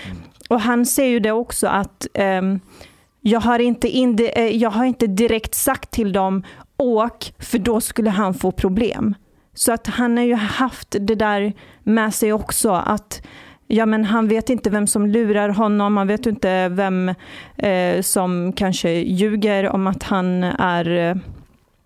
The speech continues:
Speaker 2: vad jag förstod i alla fall. Eh, så att då har han inte kunnat fullt ut gå ut och säga till dem, "Jo, men åk ner, det är en bra grej."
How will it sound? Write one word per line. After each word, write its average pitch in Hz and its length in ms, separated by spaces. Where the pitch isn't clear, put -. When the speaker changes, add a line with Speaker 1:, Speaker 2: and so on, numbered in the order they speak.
Speaker 2:
vad 208 220
jag 202 140
förstod 202 420
i 190 40
alla 180 180
fall. 170 380
Eh, 180 420
så - 180
att - 260
då 208 200
har 214 220
han 220 160
inte 226 220
kunnat 202 360
fullt 202 420
ut 190 140
gå 208 200
ut 208 200
och 190 80
säga 208 300
till 202 180
dem, 196 200
"Jo, 208 160
men 214 160
åk - 280
ner, 196 200
det - 120
är 180 60
en 175 60
bra 175 180
grej." 190 360